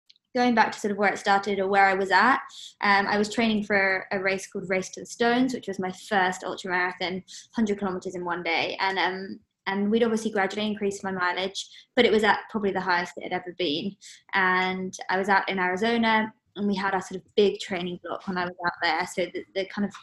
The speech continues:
pro-, probably two of the biggest weeks that we had.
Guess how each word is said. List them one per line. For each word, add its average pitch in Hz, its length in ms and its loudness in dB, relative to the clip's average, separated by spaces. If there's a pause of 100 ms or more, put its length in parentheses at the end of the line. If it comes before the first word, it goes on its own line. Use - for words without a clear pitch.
(580)
pro-, - 140 -2
probably 226 380 4
two 226 280 6
of 202 100 0
the 196 60 -4
biggest 196 340 -2
weeks 185 240 -2
that 160 140 -10
we 180 80 -2
had. 165 300 0